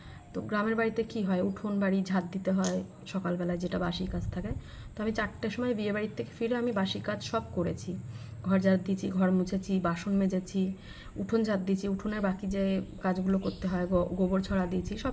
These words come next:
করেছি। তারপর আমি স্নান করেছি, স্নান করে ফুল তুলেছি, ফুল তুলে ফুলগুলো রেখে ঠিক ছটা, ভোর ছটা, মানে সকাল ছটার সময় আমি ঘুমোতে গেছি। একটা মানুষ ছটার সময় ঘুমোলে সেই মানুষটা কি সাড়ে আটটা নটায় উঠতে পারে না?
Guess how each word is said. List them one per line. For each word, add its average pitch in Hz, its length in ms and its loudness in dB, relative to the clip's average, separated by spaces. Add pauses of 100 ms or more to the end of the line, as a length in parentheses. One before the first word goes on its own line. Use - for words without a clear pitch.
(120)
করেছি। 175 360 -2 (480)
তারপর 202 200 0
আমি 226 100 0
স্নান 220 400 2
করেছি, 247 300 0
স্নান 202 300 -2
করে 220 120 -2
ফুল 269 320 0
তুলেছি, 175 380 0
ফুল 226 360 -2
তুলে 247 300 0
ফুলগুলো 202 320 0
রেখে 214 400 0 (380)
ঠিক 214 220 2
ছটা, 208 440 0
ভোর 190 280 0
ছটা, 196 420 -4
মানে 202 260 0
সকাল 226 340 0
ছটার 208 340 -2
সময় 254 200 -2
আমি 277 140 0
ঘুমোতে 196 420 0
গেছি। 165 260 -6 (500)
একটা 208 300 -2
মানুষ 247 300 0
ছটার 196 340 -2
সময় 226 260 -2
ঘুমোলে 208 440 0
সেই 190 220 0
মানুষটা 196 420 2
কি 214 140 -4
সাড়ে 185 300 -2
আটটা 190 260 -2
নটায় 196 320 2
উঠতে 196 320 -4
পারে 202 240 -2
না? 190 120 -2